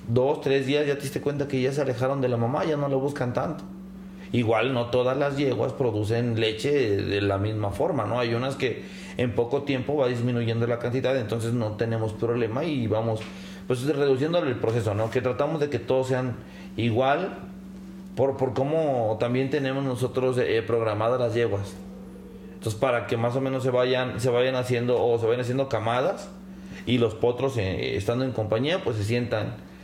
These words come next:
eh, sientan menos el destete y, y la yegua, pues, le ayudamos en esa forma, ¿no? De, de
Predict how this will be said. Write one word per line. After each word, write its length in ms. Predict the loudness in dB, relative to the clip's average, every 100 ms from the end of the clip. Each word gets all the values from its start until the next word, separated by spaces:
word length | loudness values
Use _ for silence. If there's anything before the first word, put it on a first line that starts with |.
| -18 -8
eh, 520 | 0 2 2 0 0 0
sientan 380 | 0 2 2 2
menos 420 | 2 2 0 0
el 160 | 0
destete 640 | 0 0 2 2 2 0 0
y, 60 | -2
y 280 | 0 0
la 160 | 2 2
yegua, 520 | 2 2 2 2 0
pues, 240 | 0 -2 0
le 120 | 0
ayudamos 440 | 2 2 2 0
en 80 | 0
esa 180 | 0 0
forma, 320 | 0 0 0
¿no? 200 | 0 0
De, 160 | 0 0
de 300 | 0 -2